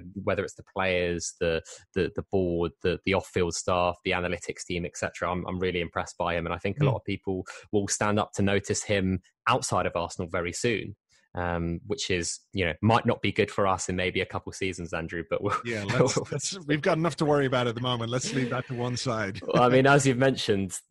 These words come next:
Speaker 1: the worries at the moment are that Arsenal have made fifty-five redundancies across, uh, you know, various departments of the club, and the most notable, uh, guy that's been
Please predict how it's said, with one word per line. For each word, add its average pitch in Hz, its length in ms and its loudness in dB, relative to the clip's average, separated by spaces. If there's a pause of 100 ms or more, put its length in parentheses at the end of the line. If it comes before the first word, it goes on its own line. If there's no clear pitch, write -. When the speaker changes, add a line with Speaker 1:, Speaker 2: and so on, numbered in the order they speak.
Speaker 1:
the 120 100 2
worries 117 320 6
at 107 60 -6
the - 80 -6
moment 110 380 2
are 104 200 2
that 101 120 0
Arsenal 101 340 -2
have 95 60 -2
made 98 180 0
fifty-five 101 520 -2
redundancies 87 840 -10
across, - 680 -8 (100)
uh, 87 400 -2
you 90 140 -6
know, 87 160 -6 (120)
various 87 360 0
departments 90 500 -6
of 95 160 -12
the - 80 -10
club, 87 400 -4 (120)
and 90 280 0
the 92 80 0
most 92 240 0
notable, 101 760 2 (360)
uh, 85 120 -4 (100)
guy 90 260 4
that's - 280 -4
been 85 600 -4